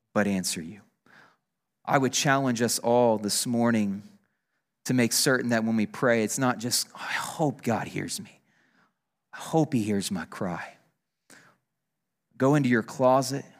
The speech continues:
go into your car, go into your secret place,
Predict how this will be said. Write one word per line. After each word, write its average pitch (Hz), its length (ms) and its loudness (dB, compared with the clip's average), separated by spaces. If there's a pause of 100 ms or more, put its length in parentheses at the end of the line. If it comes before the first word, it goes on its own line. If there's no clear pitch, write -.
(680)
go 123 180 4
into 123 240 0
your 101 160 0
car, 127 680 0 (680)
go 131 180 4
into 120 180 0
your 104 160 0
secret - 540 -2
place, 113 680 0